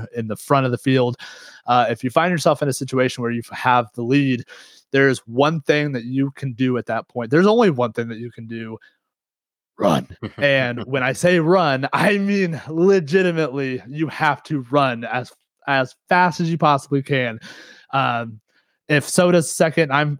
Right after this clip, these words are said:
Speaker 1: in the lead, uh, I'm asking my spotter, "Where's, where's he racing?" If he's right up against the wall, I'm gonna be right up against the wall too, trying to keep him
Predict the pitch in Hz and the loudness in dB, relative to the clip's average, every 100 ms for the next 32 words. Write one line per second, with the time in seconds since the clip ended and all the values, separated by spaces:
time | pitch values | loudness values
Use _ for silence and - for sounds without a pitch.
0 | - 143 139 151 160 147 139 - _ _ | -6 -4 0 0 2 0 -4 -14 _ _
1 | 131 131 120 123 143 151 135 139 - 135 | 0 2 2 2 0 2 0 0 -2 -4
2 | 123 - 127 120 113 _ 123 143 151 151 | -2 2 2 2 -4 _ -2 2 2 2
3 | - - 131 143 156 - 147 139 131 - | -4 -8 0 2 2 0 -2 0 -2 -2
4 | 135 120 - 131 110 127 156 170 175 156 | -6 -6 -6 -6 0 2 4 2 0 -2
5 | - 135 127 127 - 135 135 120 117 104 | -4 0 2 2 0 -2 -2 -4 -6 -2
6 | 113 135 131 127 - 127 117 110 - 117 | 2 2 0 -4 -4 -4 -4 -4 -6 -6
7 | - 123 127 123 139 135 - - 190 175 | -2 -2 -2 -6 -10 -12 -10 0 0 0
8 | - 160 | 0 0